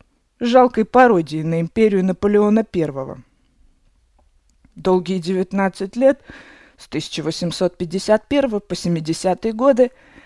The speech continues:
проведённые писателем в изгнании, были отмечены активизацией его общественной позиции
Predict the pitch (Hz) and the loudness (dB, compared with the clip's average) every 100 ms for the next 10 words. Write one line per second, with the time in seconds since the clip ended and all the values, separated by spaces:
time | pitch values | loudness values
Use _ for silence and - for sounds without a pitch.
0 | _ - 247 240 240 226 233 226 214 - | _ -4 0 0 2 4 6 6 2 -2
1 | 220 226 208 208 202 196 202 180 202 196 | -2 -2 -2 -2 -4 -2 -4 -4 -2 0
2 | 190 180 175 185 _ _ _ _ _ _ | 0 -2 -4 -8 _ _ _ _ _ _
3 | _ 240 294 247 226 240 247 - 220 - | _ 2 6 6 4 2 2 2 -2 -2
4 | 214 - 226 208 214 196 156 - 156 151 | -6 -6 -4 -2 0 2 0 -4 -10 -8
5 | 151 156 - 180 - - - 190 226 247 | -10 -8 -6 -6 -8 -10 -10 -4 -2 0
6 | 254 254 247 240 - 233 | 0 2 0 -4 -4 -4